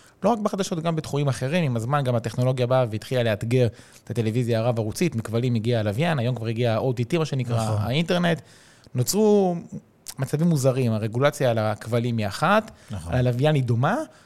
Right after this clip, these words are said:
Speaker 1: ועל האינטרנט היא לא קיימת.
Speaker 2: נכון.
Speaker 1: אה, ואומרים, "אוקיי, חבר'ה, בואו, הגיע הזמן ליישר מגרש משחקים." אם יש רגולציה שהחלטנו שהיא נכונה, אז היא תהיה נכונה, מה שנקרא, בכל
Speaker 2: לכולם.
Speaker 1: הפלטפורמות, ואם היא לא נכונה, היא לא תהיה. זה, זה בגדול התפיסה, וזה מה שאנחנו עושים בחקיקה הזאת.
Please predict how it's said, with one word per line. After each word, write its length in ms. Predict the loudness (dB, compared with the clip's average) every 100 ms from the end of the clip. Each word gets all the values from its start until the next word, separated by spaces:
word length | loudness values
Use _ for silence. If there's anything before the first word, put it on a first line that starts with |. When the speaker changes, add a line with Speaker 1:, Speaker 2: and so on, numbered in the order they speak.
| _
Speaker 1:
ועל 160 | -2 0
האינטרנט 400 | 2 0 -2 -2
היא 80 | -2
לא 80 | 0
קיימת. 400 | 0 0 -2 0
Speaker 2:
נכון. 320 | 0 2 -2 -4 -12 -6
Speaker 1:
אה, 300 | -2 0 0
ואומרים, 280 | 0 0 0
"אוקיי, 200 | 0 0
חבר'ה, 180 | -2 0
בואו, 120 | 2
הגיע 200 | 4 4
הזמן 160 | 4 2
ליישר 260 | 0 2
מגרש 240 | 2 2 0
משחקים." 420 | 0 -2 0 0
אם 100 | 2
יש 220 | 0 0
רגולציה 400 | -2 2 2 0
שהחלטנו 320 | -2 -2 -4
שהיא 180 | -4 -2
נכונה, 420 | -2 -2 -2 -2 -6 -12 -16 -6
אז 80 | -4
היא 80 |
תהיה 140 | 2 4
נכונה, 500 | 4 4 4 4 4
מה 100 | 2
שנקרא, 240 | 0 2 2
בכל 200 | 2 4
Speaker 2:
לכולם. 260 | 4 4
Speaker 1:
הפלטפורמות, 560 | 2 -2 -2 -2 -2 0
ואם 240 | 0 2
היא 80 | 4
לא 80 | 4
נכונה, 280 | 2 0 -2
היא 80 |
לא 60 | 0
תהיה. 180 | 0 0 -2 -14 -20 -20 -18 -10
זה, 160 | -8 -4
זה 220 | 2 4
בגדול 300 | 6 6 4
התפיסה, 360 | 2 -4 -2 -4 -6 -18 -20 0
וזה 100 | 2
מה 60 | 4
שאנחנו 200 | 2 -2
עושים 180 | -4 -6
בחקיקה 360 | -6 -6 -4
הזאת. 220 | -4 -6